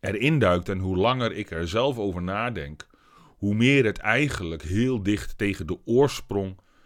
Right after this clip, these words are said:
van, van, eh, wat het betekent om mens te zijn ligt. En, ehm, ik denk niet dat, eh, wij met z'n allen terug moeten naar de oertijd of zo. Ik denk ook niet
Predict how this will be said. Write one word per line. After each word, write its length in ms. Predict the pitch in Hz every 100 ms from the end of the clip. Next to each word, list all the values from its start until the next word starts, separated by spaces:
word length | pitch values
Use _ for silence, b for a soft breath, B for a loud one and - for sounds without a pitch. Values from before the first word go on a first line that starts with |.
| b b b
van, 440 | _ - 92 90 87
van, 440 | - 92 87 85 85
eh, 320 | 82 82 82 - _ _ _ - -
wat 220 | 87 107
het 120 | 107
betekent 520 | 78 82 131 139 107 -
om 220 | 87 87
mens 440 | 107 120 - - _ -
te 120 | 90
zijn 400 | 85 85 87 82
ligt. 520 | 87 107 - - - - b b b b b b b b
En, 520 | - 107 104 98 95 - -
ehm, 580 | 95 90 90 90 92 85 76 _
ik 160 | - 113
denk 200 | 123 117
niet 300 | 131 147 92
dat, 380 | 101 95 - - -
eh, 240 | 98 98
wij 180 | 90 98
met 160 | 98
z'n 80 | -
allen 340 | - 101 95 -
terug 300 | 117 117 101
moeten 360 | 104 101 92
naar 220 | 90 90
de 80 | 85
oertijd 500 | 98 123 123 110 117
of 140 | - -
zo. 300 | 113 107 85
Ik 120 | 82
denk 220 | 92 87
ook 160 | 90 90
niet 260 | 95 87